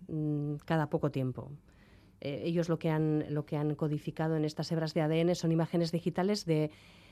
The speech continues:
de un lugar que es patrimonio cultural de la humanidad, para más señas, y, y bueno, pues, eh, co-, por el momento diez imágenes, imagino que es un sitio amplísimo, pueden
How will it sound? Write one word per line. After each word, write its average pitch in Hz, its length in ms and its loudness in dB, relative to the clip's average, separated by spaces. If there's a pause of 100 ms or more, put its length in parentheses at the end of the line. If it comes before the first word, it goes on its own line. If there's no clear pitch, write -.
(120)
de 156 140 4
un 175 100 8
lugar 175 260 6
que 165 80 -2
es 147 120 -2
patrimonio 156 1000 2
cultural 151 420 2
de 147 80 2
la 131 60 0
humanidad, 131 420 -2
para 127 160 -6
más 135 180 -6
señas, 214 460 -2 (680)
y, 185 420 2
y 185 60 0
bueno, 151 240 -2
pues, - 260 -12
eh, 147 100 -6
co-, 123 160 -10 (680)
por 143 140 -8
el 151 60 0
momento 160 260 2
diez 160 240 0
imágenes, 143 580 -2
imagino 151 380 -2
que 160 80 -6
es - 80 -6
un 156 80 0
sitio 156 260 -2
amplísimo, 175 640 0
pueden 156 480 0